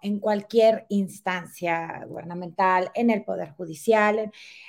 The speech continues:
o sea, la, la relevancia que tiene la, la corrupción, porque creo que, que vivimos subestimándola y una, una y otra vez. Y desafortunadamente, si, sin que yo me vaya a meter en esos temas,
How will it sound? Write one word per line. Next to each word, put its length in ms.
o 80
sea, 200
la, 260
la 160
relevancia 760
que 100
tiene 300
la, 160
la 160
corrupción, 480
porque 300
creo 420
que, 240
que 160
vivimos 420
subestimándola 880
y 60
una, 340
una 260
y 80
otra 240
vez. 300
Y 140
desafortunadamente, 1500
si, 240
sin 200
que 140
yo 120
me 100
vaya 200
a 40
meter 300
en 160
esos 300
temas, 400